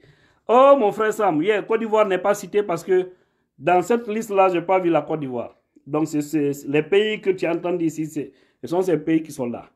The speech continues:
Tu peux les voir. Voilà, je suis vraiment désolé.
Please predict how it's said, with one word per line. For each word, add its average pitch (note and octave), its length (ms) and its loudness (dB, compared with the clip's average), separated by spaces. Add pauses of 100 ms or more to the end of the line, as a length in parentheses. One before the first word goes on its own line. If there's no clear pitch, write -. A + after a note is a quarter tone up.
Tu B2 140 -12
peux D3 140 -2
les C#3+ 100 4
voir. C#3 340 -2 (680)
Voilà, C#3+ 220 2
je - 60 -8
suis D#3 80 -2
vraiment F3+ 280 2
désolé. D3+ 560 -2